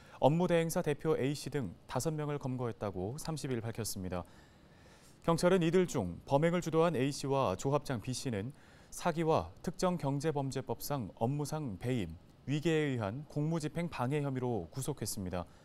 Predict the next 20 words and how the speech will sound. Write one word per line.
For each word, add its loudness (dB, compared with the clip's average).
경찰 4
조사 2
결과 4
이들은 0
이천십칠 -4
년 -2
고성에서 0
조합원 4
아파트 -2
사업을 -2
구상하고 -4
주요 6
업무를 4
담당할 -2
직원과 0
조합장을 -2
가족과 0
지인으로 0
구성한 -4
뒤 -2